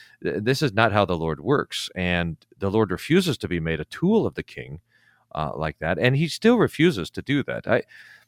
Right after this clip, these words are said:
y-, you know, th-, we, we all have this tendency in our own sinful flesh, but we, you can see it in,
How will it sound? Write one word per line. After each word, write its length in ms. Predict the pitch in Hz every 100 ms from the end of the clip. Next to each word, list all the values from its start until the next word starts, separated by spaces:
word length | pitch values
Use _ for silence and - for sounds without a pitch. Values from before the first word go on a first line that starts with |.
| _ -
y-, 120 | -
you 160 | 135 139
know, 100 | 123
th-, 160 | 127
we, 180 | 135 180
we 120 | 151 175
all 140 | 226
have 160 | 214 147
this 140 | 123
tendency 400 | - 131 113 110
in 60 | 101
our 140 | 98
own 160 | 156 175
sinful 380 | - 143 131
flesh, 420 | 107 95 78 82 -
but 120 | -
we, 200 | 127 143
you 160 | 139 151
can 140 | 156
see 260 | 123 - 220
it 100 | 196
in, 380 | 120 107 104